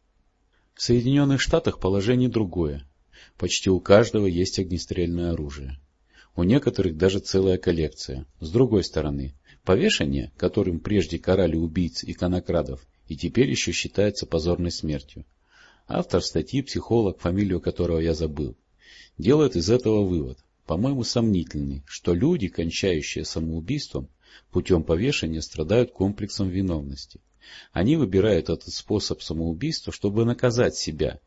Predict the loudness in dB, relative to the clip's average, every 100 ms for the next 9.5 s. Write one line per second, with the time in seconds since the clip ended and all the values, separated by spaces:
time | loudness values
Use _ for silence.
0 | _ _ -4 -4 -2 -6 -4 -4 -2 -2
1 | 0 0 0 -2 -2 0 -2 -2 -4 -2
2 | -2 -2 -4 -6 -6 -8 -12 _ _ _
3 | _ _ _ _ _ _ _ _ _ _
4 | -20 _ _ _ _ _ _ _ _ _
5 | _ _ _ -4 0 2 0 -2 -2 0
6 | -2 -2 -2 -2 -2 -2 0 -2 -2 -2
7 | 0 -2 -2 -4 -2 -4 -2 -2 -2 -2
8 | 0 2 2 0 -2 -4 -4 -6 -6 -4
9 | 0 0 -2 -10 -14